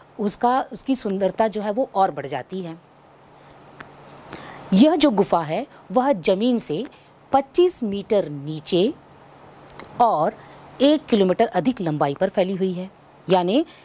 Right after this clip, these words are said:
जो ज़मीन है, उस ज़मीन से यह जो गुफा है, वो पच्चीस मीटर नीचे है और एक किलोमीटर से अधिक लंबाई पर फैली हुई है। इस गुफा में इतना ज़्यादा अंधेरा है,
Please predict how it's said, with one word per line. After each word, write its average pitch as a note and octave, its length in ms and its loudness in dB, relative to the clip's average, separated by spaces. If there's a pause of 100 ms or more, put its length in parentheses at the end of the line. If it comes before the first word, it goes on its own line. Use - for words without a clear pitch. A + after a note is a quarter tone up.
(520)
जो A#3+ 120 2
ज़मीन G#3+ 400 2
है, C4+ 120 0
उस B3+ 220 0
ज़मीन G3+ 400 0
से B3 340 0 (220)
यह A#3+ 180 2
जो A#3 160 -2
गुफा F#3 320 -4
है, A3+ 140 -4
वो C4+ 100 0
पच्चीस A#3 420 -4
मीटर A3+ 220 2
नीचे F3 480 0
है D3 180 -8 (560)
और A#3+ 320 2 (280)
एक C4 200 0
किलोमीटर G3 380 0
से - 300 -2
अधिक C4 280 2
लंबाई D#3 320 -4
पर C#4 220 0 (300)
फैली E3 260 0
हुई D3 240 -10
है। C#3+ 160 -18 (720)
इस C4+ 200 2
गुफा G3+ 320 -4
में G#3+ 180 -2 (100)
इतना E4+ 680 0
ज़्यादा A3 300 0
अंधेरा D#3 420 -6
है, D3 280 -8